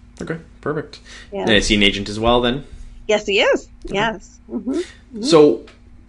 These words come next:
Speaker 1: can I ask you numbers-wise of how many referrals you're now getting as a result of this?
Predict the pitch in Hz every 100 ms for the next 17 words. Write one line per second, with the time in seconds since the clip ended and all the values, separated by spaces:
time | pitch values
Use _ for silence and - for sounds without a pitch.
0 | - - - - - - 120 107 98 95
1 | 90 123 - 101 101 117 120 107 107 107
2 | 104 90 90 - 110 104 98 95 85 92
3 | 110 107 98 92 92 107 120 131 123 123
4 | 117 104 110 117 120 139 -